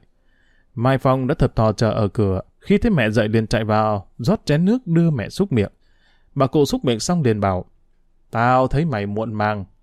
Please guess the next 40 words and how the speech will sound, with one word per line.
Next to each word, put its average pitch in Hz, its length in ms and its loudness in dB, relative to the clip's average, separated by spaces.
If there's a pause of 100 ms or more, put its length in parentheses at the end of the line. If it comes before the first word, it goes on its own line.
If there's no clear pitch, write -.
(140)
tao 156 280 2
cưới 165 220 2
vợ 127 200 0
lẽ 131 280 0
đem 165 200 0
vào 110 160 0
cho 139 240 -2
mày 110 260 -2
đấy. 135 180 0 (600)
Mày 113 160 0
liệu 117 220 2
xử 92 260 -6
thế 185 140 0
nào 120 280 2
cho 156 120 -2
phải 98 240 -6
thì 120 140 -2
xử." 101 340 -2 (1300)
"Con 123 260 2
đã 117 120 2
xin 131 180 0
khất 180 180 -2
mẹ 113 160 -2
ba 123 160 0
năm 139 200 -2
cơ 143 120 0
mà." 104 340 -4 (840)
"Nhưng 156 480 0 (180)
tao 131 140 0
nóng 139 240 -2
có 165 120 0
cháu 147 200 -2
bế, 160 340 4 (580)
tao 123 160 0
già 92 300 -2
rồi, 98 360 -2 (100)
tao 139 100 -2
không 180 200 2
đợi 104 220 2
được." 107 380 2